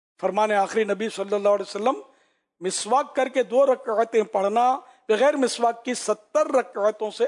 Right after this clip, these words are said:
افضل ہے۔ مسواک کے ساتھ نماز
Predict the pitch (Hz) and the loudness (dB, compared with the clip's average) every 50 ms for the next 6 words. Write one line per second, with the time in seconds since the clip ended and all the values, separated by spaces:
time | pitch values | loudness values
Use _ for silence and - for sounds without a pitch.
0 | - - 208 - - - 180 160 127 - - _ _ _ _ _ _ _ _ _ | -2 -4 -10 -10 -4 -4 -4 -4 -4 -16 -20 _ _ _ _ _ _ _ _ _
1 | _ _ _ _ _ _ _ _ _ _ _ _ _ _ _ _ _ _ _ _ | _ _ _ _ _ _ _ _ _ _ _ _ _ _ _ _ _ _ _ _
2 | _ _ _ - 214 220 - - 269 285 277 277 - - 277 240 214 - - 220 | _ _ _ -2 0 0 2 2 2 0 0 -2 -6 0 2 2 2 2 0 2
3 | 214 254 262 269 262 262 262 277 269 | 2 2 2 2 0 2 2 2 0